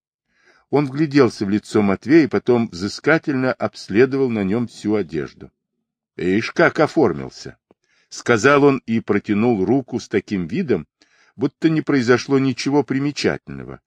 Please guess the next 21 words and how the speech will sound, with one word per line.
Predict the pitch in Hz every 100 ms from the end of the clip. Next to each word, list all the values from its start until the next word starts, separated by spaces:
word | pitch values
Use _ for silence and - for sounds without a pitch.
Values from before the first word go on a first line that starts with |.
| _ _ _ -
а | 113
увидел | 123 180 156 127
он | 113 101
знакомца, | 87 104 - 170 98 -
которого | - 107 151 147 135 117
видит | 113 143 127 117 -
изо | - 101 113
дня | 101 110
в | 90
день. | 78 71 58 _ _ _ _ _ _ _ _ _ -
«К |
отцу, | 147 - - 202 202
значит?» | 202 226 - - - _ _ _
«К | 101
отцу». | 107 - 82 78 82 _ _ _ _ _ _ _ _ -
Евдоким | 104 104 131 165 175
шагнул | - 113 101 131
к |
заваленке. | 113 110 78 73 69 - - _ _ _ _ _ _ _ _
«Примаялся, | - 147 139 139 156 151 156
поди, | 156 131 80